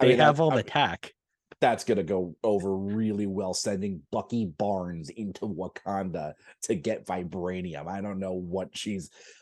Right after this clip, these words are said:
Speaker 1: I really, I hope for her sake that's not what she's thinking, but it very well could be. <laughs>
Speaker 2: It very well,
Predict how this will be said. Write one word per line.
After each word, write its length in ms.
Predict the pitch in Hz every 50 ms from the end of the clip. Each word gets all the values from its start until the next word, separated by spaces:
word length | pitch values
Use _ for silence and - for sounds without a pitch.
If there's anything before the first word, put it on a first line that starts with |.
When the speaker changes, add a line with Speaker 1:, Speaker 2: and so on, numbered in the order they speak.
| - -
Speaker 1:
I 300 | - 107 113 113 113 110 123
really, 600 | 131 104 110 123 135 143 135 127 117 113 98 - - _ _ _ _ -
I 100 | 202 190
hope 280 | - 120 107 - -
for 160 | - 95 - - -
her 120 | 92 87
sake 280 | - - 82 76 73 -
that's 220 | - 87 - -
not 180 | 98 82 73 60
what 160 | 80 85 - -
she's 200 | - 80 71 -
thinking, 500 | - 104 87 80 - - 69 62 - - _ - - - _ -
but 120 | 330 294
it 180 | 277 277 247 156
very 300 | 113 110 107 85 85 82
well 260 | 78 82 73 62 - -
could 220 | - - - - _ -
be. 200 | - - - - -
<laughs> 400 | _ _ _ _ _ - - -
Speaker 2:
It 120 | 143 - -
very 340 | - 135 135 139 156 170 160
well, 380 | 127 123 123 120 120 113 101